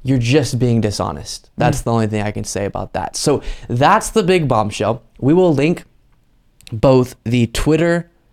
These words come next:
Speaker 1: thread for Matt Taibbi, you can read through it yourself, and also a Mediaite article that I was just citing from, where they nicely break down kind of the different elements of this that I think are important for people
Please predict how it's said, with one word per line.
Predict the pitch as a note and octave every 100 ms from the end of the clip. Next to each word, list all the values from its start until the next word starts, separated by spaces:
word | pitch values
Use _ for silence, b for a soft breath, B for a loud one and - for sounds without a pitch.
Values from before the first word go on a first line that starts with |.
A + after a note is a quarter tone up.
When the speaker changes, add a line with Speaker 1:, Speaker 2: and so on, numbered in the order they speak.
| _
Speaker 1:
thread | - - C#3+ G#2+ G#2 -
for | A#2+
Matt | A2 A#2+
Taibbi, | - G#2+ A2
you | A2
can | A#2
read | A2+ A#2+ A#2+
through | - B2
it | B2+ b b b
yourself, | - C3+ - G2 A#2 - b b -
and | B2 A#2 -
also | D3+ E3 E3 C#3 A2+ A2 G#2 -
a | A#2
Mediaite | G#2+ A#2 C3 C#3+ C#3
article | C3+ C#3 - C#3
that | B2
I | A2
was | A2
just | A2+ A2+ -
citing | A2+ A#2 A#2+
from, | C#3 C#3 C#3+ b b
where | B2
they | A#2+
nicely | A#2 B2 A#2+ - A#2+
break | A#2 G#2+ A2+
down | G#2+ G#2+ G#2
kind | A2+ G#2+
of | G#2+ - b b
the | C#3
different | C#3+ C3 C3 -
elements | A2+ A2 G#2+ G#2
of | G#2+
this | G#2+ G#2
that | - G#2
I |
think | G#2+ G#2
are | G#2
important | G2+ - G#2 - G#2
for | G2+
people | G#2+ G2+ G2+